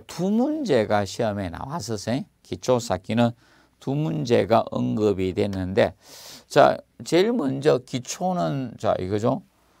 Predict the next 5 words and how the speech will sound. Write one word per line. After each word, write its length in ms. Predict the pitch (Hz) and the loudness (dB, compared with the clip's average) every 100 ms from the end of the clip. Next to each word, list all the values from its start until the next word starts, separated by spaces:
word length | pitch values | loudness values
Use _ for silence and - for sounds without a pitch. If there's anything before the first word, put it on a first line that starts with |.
| _ _ | _ _
어, 220 | - - - - _ _ - | -6 -4 -4 -8 _ _ 0
건물의 520 | 135 160 180 180 156 | 0 2 2 4 4
하중을 800 | 123 107 101 104 113 123 131 131 - _ - | 4 2 2 0 2 6 6 6 0 _ -12
어떻게 220 | 95 95 | -6 -6
됩니까? 560 | 95 87 98 98 107 | -6 -6 -8 0 0